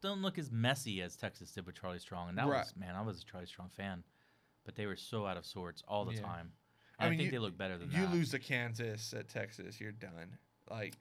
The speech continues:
Speaker 2: that's
Speaker 1: It's
Speaker 2: ki-,
Speaker 1: happened. <laughs>
Speaker 2: under Charlie Strong, it did. Uh,
Speaker 1: <laughs> Yeah.
Speaker 2: so that's, um,
Speaker 1: <laughs>
Speaker 2: but no, so that's with Herman. If you can get Urban Meyer, then get, uh, then get rid of Tom Herman. If you can't,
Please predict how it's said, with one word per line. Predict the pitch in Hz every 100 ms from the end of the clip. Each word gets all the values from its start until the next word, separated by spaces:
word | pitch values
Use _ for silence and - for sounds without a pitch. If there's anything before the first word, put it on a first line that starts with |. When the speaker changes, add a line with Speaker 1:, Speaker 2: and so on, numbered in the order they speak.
| - - _ _ _ - _ _ -
Speaker 2:
that's | 123 123 117 - - - -
Speaker 1:
It's | 135
Speaker 2:
ki-, | 180
Speaker 1:
happened. | 240 160 151 - - _ _ -
<laughs> | 180
Speaker 2:
under | 143 156 180
Charlie | 202 233 214
Strong, | 220 277 240
it | 226
did. | 269 123 110 - 175 156
Uh, | 170 151 -
Speaker 1:
<laughs> |
Yeah. | 170 - 165
Speaker 2:
so | - 214 175 160
that's, | 175 185 -
um, | 180 160 147 135 - -
Speaker 1:
<laughs> | -
Speaker 2:
but | 180 190
no, | 165
so | 147
that's | 208 220 -
with | 180
Herman. | 135 226 240 226
If | 170
you | 196
can | 262
get | 247
Urban | - 202 190
Meyer, | 165 143 139 131 120 - _ _ _
then | 135 147 135 123
get, | 117 143 143 135 -
uh, | 127 120 113 110 110 110 - _ _ _
then | 131 131
get | 135 131
rid | 131
of | 127
Tom | 143 127
Herman. | 127 123 120 117 113 - _ _ _ _ _
If | 135 117
you | 117
can't, | 208 247 254 233